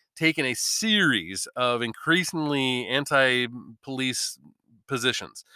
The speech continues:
The pro-China athlete, uh, even, even threatened the, uh, Ohio State police officer who, who shot teenager,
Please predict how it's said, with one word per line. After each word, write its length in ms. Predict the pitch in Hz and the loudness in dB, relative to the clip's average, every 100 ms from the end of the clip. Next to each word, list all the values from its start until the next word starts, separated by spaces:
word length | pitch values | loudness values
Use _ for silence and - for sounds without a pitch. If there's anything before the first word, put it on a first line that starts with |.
| - - - _ | -20 -20 -20 _
The 80 | 135 | -6
pro-China 540 | - 160 160 170 156 | 2 4 4 4 4
athlete, 640 | 143 135 139 139 135 123 - | 4 4 2 0 -2 -2 -4
uh, 180 | 131 127 | 0 0
even, 400 | 147 156 147 135 - | 0 2 2 0 -2
even 280 | 139 131 | -2 -2
threatened 540 | 117 156 139 139 127 - - - _ | 0 2 2 0 -4 -8 -18 -20 _
the, 380 | 131 127 123 127 | 0 2 2 -2
uh, 380 | - 117 113 101 - | -2 0 0 -2 -6
Ohio 540 | - 131 - 151 165 147 | 2 4 4 4 4 4
State 340 | - 147 139 | 2 2 2
police 320 | - 131 196 | -2 -4 0
officer 400 | 143 113 - 117 | 4 2 2 -2
who, 220 | 110 120 117 | -2 -2 -4
who 140 | 123 123 | -6 -4
shot 320 | - 135 - _ | 4 4 4 _
teenager, 500 | 143 135 135 131 | -4 -2 0 0